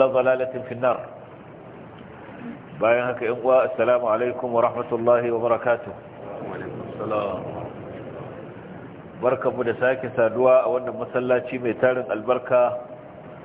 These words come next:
Speaker 1: masallacin Gwallaga da ke nan cikin garin Bauchi a jihar Bauchi,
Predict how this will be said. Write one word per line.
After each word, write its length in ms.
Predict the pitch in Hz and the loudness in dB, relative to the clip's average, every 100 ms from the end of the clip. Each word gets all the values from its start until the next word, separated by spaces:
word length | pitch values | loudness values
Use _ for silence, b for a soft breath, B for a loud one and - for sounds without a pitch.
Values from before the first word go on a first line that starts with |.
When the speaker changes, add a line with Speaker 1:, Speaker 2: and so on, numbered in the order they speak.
| - - - | -18 -18 -8
Speaker 1:
masallacin 640 | 107 131 127 127 123 131 | -4 0 2 0 0 -2
Gwallaga 560 | 123 113 123 123 127 123 | 0 2 2 4 4 4
da 80 | 107 | -2
ke 160 | 107 | -8
nan 160 | 110 113 - | -8 -10 -10
cikin 240 | 120 120 | -8 0
garin 240 | 113 117 | 2 2
Bauchi 380 | 117 120 117 123 | 2 0 2 2
a 80 | 110 | 4
jihar 240 | 117 120 98 | 4 2 2
Bauchi, 460 | 107 101 - 107 | -4 -6 -8 -10